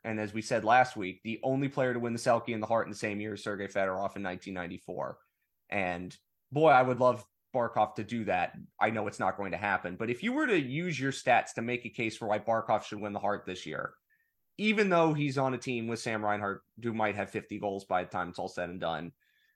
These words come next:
what would you use to make that argument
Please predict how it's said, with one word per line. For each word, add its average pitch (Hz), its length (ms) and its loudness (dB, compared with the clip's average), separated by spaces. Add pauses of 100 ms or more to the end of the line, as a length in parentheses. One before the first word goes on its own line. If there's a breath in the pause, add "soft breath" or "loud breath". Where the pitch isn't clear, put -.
(200)
what 165 400 2
would 202 240 0
you 175 140 -4
use 131 540 0
to 110 100 -6
make 107 340 -2
that 95 260 2
argument 87 520 -4